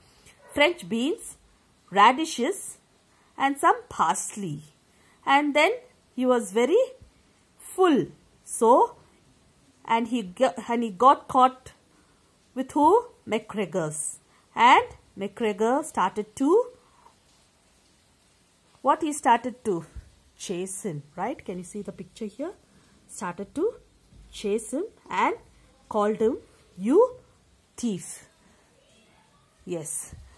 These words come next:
Will Mister McGregor catch Peter? If he does, what do you think he would do with Peter? Now, do you think that McGregor will catch, uh, uh, catch Peter? If he does, what do you think that he w-,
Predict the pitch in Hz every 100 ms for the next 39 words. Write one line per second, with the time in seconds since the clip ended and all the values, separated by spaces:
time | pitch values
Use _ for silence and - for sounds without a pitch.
0 | _ _ _ - 185 392 453 480 466 -
1 | 202 262 - - 277 262 254 262 - 226
2 | 214 247 247 220 185 - - 214 220 294
3 | 466 523 _ _ _ 262 277 254 226 147
4 | 196 262 - - _ _ - 214 247 202
5 | 233 214 247 - 233 311 - 208 196 185
6 | 247 - 196 156 254 - - 165 151 175
7 | - _ _ - _ _ - 220 226 302
8 | 240 220 254 269 277 294 285 240 220 220
9 | 247 240 233 254 247 220 247 220 - -
10 | 214 208 202 - - _ _ - 151 170
11 | 175 240 214 - 226 220 320 494 - _
12 | _ _ _ _ 370 403 349 320 214 196
13 | 330 - _ _ 339 381 254 226 240 240
14 | 240 285 262 196 - 226 220 175 190